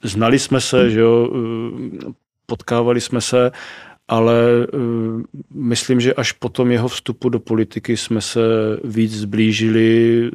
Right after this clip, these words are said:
Speaker 1: začali jsme si tykat a, a, eh, prostě máme, máme, máme mnohem jako bližší vztah, jo. Takže
Speaker 2: Mhm.
Speaker 1: známe se prostě cirka nějakých pětadvacet let, plus minus, jo, bych
Speaker 2: Jasně.
Speaker 1: řekl. Ale, ale těch posledních deset,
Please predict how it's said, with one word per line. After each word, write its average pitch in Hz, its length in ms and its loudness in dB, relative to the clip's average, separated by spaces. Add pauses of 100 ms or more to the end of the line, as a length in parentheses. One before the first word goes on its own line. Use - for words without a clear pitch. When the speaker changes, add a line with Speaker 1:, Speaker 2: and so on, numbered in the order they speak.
Speaker 1:
začali 113 380 -4
jsme 113 180 -6
si 120 140 -10
tykat - 400 -4 (420)
a, 104 380 -2
a, 107 300 -2 (400)
eh, - 40 -6 (880)
prostě - 280 -8
máme, 110 320 0
máme, 110 320 -2 (120)
máme 110 380 -2
mnohem 107 320 -4
jako 110 180 -6
bližší 101 340 -4
vztah, - 400 -4
jo. 98 140 -6
Takže 139 260 -2
Speaker 2:
Mhm. 135 80 -4 (180)
Speaker 1:
známe 110 340 2
se 120 140 0 (200)
prostě 110 240 -4
cirka - 340 -4
nějakých 110 320 -2
pětadvacet 107 600 -4
let, 104 280 0
plus - 280 -6
minus, 120 460 2
jo, 107 180 2
bych 127 140 0
Speaker 2:
Jasně. 123 140 0
Speaker 1:
řekl. 139 300 2 (480)
Ale, 117 480 2
ale 110 300 0
těch - 220 -10
posledních 110 520 -4
deset, 107 680 -4